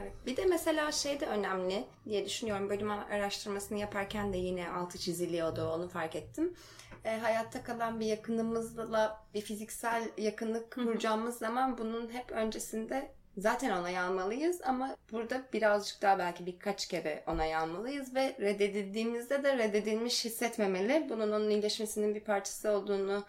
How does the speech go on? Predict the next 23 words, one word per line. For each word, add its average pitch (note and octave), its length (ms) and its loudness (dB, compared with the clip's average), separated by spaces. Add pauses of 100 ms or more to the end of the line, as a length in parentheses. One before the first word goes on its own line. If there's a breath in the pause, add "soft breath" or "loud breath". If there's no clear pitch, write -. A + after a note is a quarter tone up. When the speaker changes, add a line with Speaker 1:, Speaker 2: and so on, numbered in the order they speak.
Speaker 1:
kabul G#3 320 2
edip G#3 220 0
o, A3+ 140 2 (100)
hani, G3+ 240 2
sa-, G#3 220 -2
o G#3 100 0
sağlıklı G3+ 440 2
sınırları G#3 800 4
çizmesine G3 600 0
izin G3 300 4
vermeliyiz D3+ 600 0 (560 soft breath)
okumuştum. - 800 -4 (160)
Speaker 2:
Evet. F3 240 -4 (220)
Dokunarak A3+ 600 2
güç A3+ 220 -6
vermek G#3 320 2
istediğimizde, G3+ 600 -2
elini G#3 200 2
tutmak G3+ 300 -12
istediğimizde, F#3 580 -6
sırtına G3+ 440 -6
dokunmak G3 360 -8
istediğimizde G3 800 -4